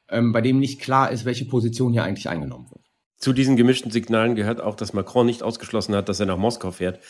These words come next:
Speaker 2: um mit Putin zu sprechen. Gleichzeitig sagt er dann, natürlich würde er das dann mit den Ukrainern abstimmen. Aber ist es nicht so, dass letzten Endes die großen europäischen Staaten deutlich machen, dass über Krieg und Frieden in Europa nicht Herr Zelensky und Herr Putin entscheidet, sondern dass sie da wirklich ein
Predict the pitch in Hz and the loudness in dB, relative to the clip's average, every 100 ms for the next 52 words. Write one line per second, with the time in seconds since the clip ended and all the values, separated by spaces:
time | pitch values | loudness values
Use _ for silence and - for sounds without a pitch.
0 | - - _ - 101 92 160 180 123 - | -20 -20 _ -2 0 0 0 0 0 -4
1 | - 98 92 98 117 120 123 113 120 120 | -8 -6 -6 -2 -2 0 0 0 -2 0
2 | 120 107 107 - - 98 90 135 107 110 | 0 0 -2 -10 -12 -6 2 2 4 4
3 | 110 95 101 - 98 101 98 85 - 110 | 4 2 0 2 2 2 0 -2 -2 0
4 | 101 85 139 - 98 87 117 - - _ | 0 -2 -6 -6 -6 -4 -6 -12 -20 _
5 | - 120 127 - 156 139 127 135 135 - | -2 0 0 -2 -4 -4 0 0 0 -2
6 | 107 - - _ - 131 - - - 131 | -4 -4 -14 _ -2 -2 -2 -6 0 2
7 | 170 104 101 - - 98 95 135 151 104 | 2 0 -2 -8 -8 -2 2 2 0 -2
8 | 95 101 117 131 107 - 101 117 101 117 | -2 2 2 0 -4 -2 0 0 0 -2
9 | 123 113 98 98 - - _ - 104 104 | -2 -4 -4 -4 -12 -20 _ -2 -2 -2
10 | - 101 95 123 - 104 - 120 127 98 | -4 -2 0 -2 -2 -4 -2 -2 0 0
11 | 90 113 113 92 110 113 98 98 95 90 | 0 0 0 0 -2 -2 -2 -2 -2 -2
12 | 113 98 90 147 175 117 87 87 85 95 | -4 -2 -2 -4 -2 -2 -2 -4 -4 -2
13 | 98 95 92 95 - 123 117 110 101 120 | 0 0 0 -2 -2 0 2 4 4 0
14 | 107 95 95 | -4 -4 -4